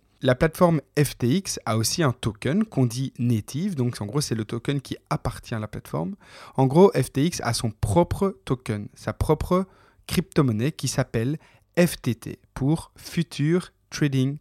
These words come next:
Token. Les personnes qui possèdent cette crypto-monnaie, donc des F T T, peuvent bénéficier de divers avantages sur la plateforme en question, donc sur F T X. Par exemple,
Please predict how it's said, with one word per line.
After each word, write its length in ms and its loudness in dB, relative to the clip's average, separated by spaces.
Token. 340 -6
Les 120 4
personnes 400 4
qui 140 -2
possèdent 720 4
cette 260 -2
crypto-monnaie, 520 0
donc 280 0
des 240 2
F 120 -2
T 140 -2
T, 280 2
peuvent 280 2
bénéficier 520 2
de 120 4
divers 360 4
avantages 600 2
sur 500 2
la 160 4
plateforme 680 4
en 100 2
question, 460 -4
donc 260 -8
sur 360 0
F 140 -4
T 140 -8
X. 240 -14
Par 180 -4
exemple, 440 2